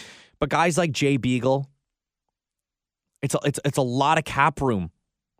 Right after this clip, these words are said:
for, for a guy like Jay Beagle, who, again, Stanley Cup champion, integral part of the Washington Capitals,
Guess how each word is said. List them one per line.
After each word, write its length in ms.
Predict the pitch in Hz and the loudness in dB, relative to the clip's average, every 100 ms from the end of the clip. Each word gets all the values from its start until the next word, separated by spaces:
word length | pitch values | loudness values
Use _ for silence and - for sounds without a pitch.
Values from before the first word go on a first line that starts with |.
| _ _ - | _ _ -12
for, 360 | - 131 120 | -2 0 0
for 180 | 123 139 | 0 -2
a 40 | |
guy 220 | 131 135 139 | 2 2 2
like 200 | 127 120 | 0 0
Jay 180 | 135 | -2
Beagle, 520 | 117 139 135 113 117 - _ _ _ _ _ _ _ | 0 -2 0 -2 -4 -6 _ _ _ _ _ _ _
who, 120 | 131 | -2
again, 400 | 160 233 190 170 - | 0 2 2 0 -6
Stanley 400 | - - 139 151 | -14 -6 -4 -2
Cup 160 | 151 160 | -2 -2
champion, 640 | - 143 139 139 131 123 120 _ | 0 -2 0 -2 -2 -4 -6 _
integral 440 | 135 113 151 147 156 | -6 -2 -2 0 0
part 240 | 147 139 | 0 2
of 60 | 127 | 0
the 40 | |
Washington 400 | 127 127 - 127 | 0 0 -2 -4
Capitals, 640 | 123 117 117 107 101 - | 0 0 0 -4 -4 -6